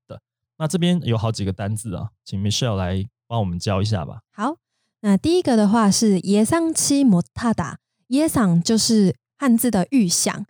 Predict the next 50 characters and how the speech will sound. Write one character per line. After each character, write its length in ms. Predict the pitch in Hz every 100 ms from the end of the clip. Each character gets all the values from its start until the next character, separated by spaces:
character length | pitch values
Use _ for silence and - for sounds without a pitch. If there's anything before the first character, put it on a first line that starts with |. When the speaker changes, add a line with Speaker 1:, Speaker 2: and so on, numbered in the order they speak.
| _
Speaker 2:
也 80 | 202
就 100 | 214
是 160 | 233 240
预 140 | 262 226
料 200 | 208 180
的 100 | -
意 180 | 180
思。 280 | - - - - _
Speaker 1:
嗯。 120 | 123 107
Speaker 2:
那 200 | 370 320 _
这 100 | 370
边 140 | 359 359
有 160 | 202
一 40 | 185
个 140 | 185
예 160 | 180 196
상 260 | 247 240
치， 420 | - - 311 208 -
这 100 | 320
个 120 | 285
“气” 320 | - - 381
呢， 320 | 269 233 233 - _
就 100 | 330
是 180 | 339 330
在 160 | 320
韩 160 | 285 214
文 140 | 202
里 80 | 185
面 140 | 208 214
很 120 | 175
常 220 | - 175
看 140 | 208 214
到 140 | 208
什 160 | - 175
么 100 | 185
什 100 | 175
么 120 | 170
치 280 | 180 262 254
않 260 | - 156
다 200 | 170 165
或 120 | 175 202
者 80 |
치 260 | 185 - 240
못 140 | 202 -
하 180 | - 165
다， 140 | - - - -
其 140 | 254
实 80 | 285
它 180 | - 311
是 240 | - 285